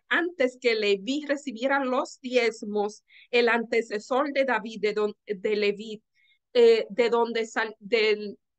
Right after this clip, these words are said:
los lomos de cual salió Leví, él paga los diezmos. Es algo muy interesante, realmente muy interesante.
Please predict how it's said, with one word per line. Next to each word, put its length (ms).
los 460
lomos 460
de 160
cual 280
salió 360
Leví, 560
él 160
paga 260
los 180
diezmos. 520
Es 160
algo 320
muy 400
interesante, 920
realmente 500
muy 300
interesante. 840